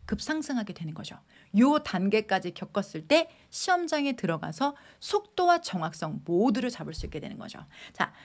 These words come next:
단순하게 문장으로만 구성되어져 있는 게 아니라 앞에서 공부했었던 문장 공식들을 여러분이 직접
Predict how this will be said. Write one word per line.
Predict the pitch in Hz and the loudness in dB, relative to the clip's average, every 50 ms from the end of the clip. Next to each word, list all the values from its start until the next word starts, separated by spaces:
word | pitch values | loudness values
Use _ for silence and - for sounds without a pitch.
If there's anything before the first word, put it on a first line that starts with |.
| - - _ | -20 -20 _
단순하게 | - - 208 202 214 208 339 370 359 339 320 330 320 247 | -2 2 4 4 4 4 4 4 4 4 4 4 2 2
문장으로만 | 180 170 185 190 202 202 311 320 320 311 302 294 285 262 | 2 4 6 6 8 8 6 6 4 4 2 2 2 2
구성되어져 | 202 196 220 226 226 220 226 220 208 202 | 2 2 2 2 2 2 2 2 2 2
있는 | 180 160 170 | 2 2 2
게 | 190 202 | 2 2
아니라 | 175 147 160 233 254 208 - - - - - - - | 2 6 6 8 8 6 4 0 -8 -20 -20 -6 0
앞에서 | - 180 185 - 226 214 233 220 | 2 2 4 4 2 2 2 2
공부했었던 | - 185 185 180 208 208 214 208 220 208 - - 214 233 277 349 392 - - - _ | 2 4 4 4 4 2 2 2 0 -2 0 4 6 6 6 4 2 -2 -10 -8 _
문장 | - 196 214 220 208 254 240 240 220 | 4 6 6 8 8 8 6 6 4
공식들을 | - - 190 185 196 202 - 311 - - 240 226 208 | 2 2 2 4 4 4 2 0 -2 -2 -2 0 0
여러분이 | 165 156 165 170 170 170 180 170 147 | 0 0 0 0 0 0 -2 -2 -4
직접 | - - 208 - - - 226 277 339 349 | -4 -6 -6 -6 -2 4 6 8 8 6